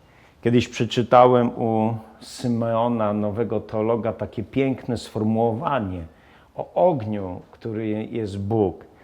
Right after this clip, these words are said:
"Bóg jest ogniem i przyszedł jako ogień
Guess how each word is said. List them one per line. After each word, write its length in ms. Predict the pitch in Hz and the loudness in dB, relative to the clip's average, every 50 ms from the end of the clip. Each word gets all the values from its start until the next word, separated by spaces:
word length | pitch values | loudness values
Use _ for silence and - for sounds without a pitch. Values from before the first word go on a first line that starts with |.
| - - _ - | -20 -20 _ -10
"Bóg 300 | 104 98 107 175 160 135 | -4 2 4 4 4 4
jest 340 | 147 165 156 - - - - - | 4 2 2 2 -2 -8 -2 4
ogniem 680 | - 196 190 156 117 101 90 82 82 78 76 76 78 90 - - - _ _ _ _ - | 6 6 6 6 2 -6 -8 -8 -8 -8 -10 -12 -14 -16 -18 -20 -20 _ _ _ _ -6
i 80 | 120 | -6
przyszedł 580 | 113 - - - - 156 - - 165 156 131 131 | -6 -6 -6 -2 -2 -2 -2 0 -2 -2 0 2
jako 420 | 147 147 143 - - 165 - - | 2 2 0 0 -2 -4 -2 0
ogień 580 | - 214 208 190 165 120 90 82 80 78 76 | 2 4 4 4 2 0 -4 -6 -6 -8 -8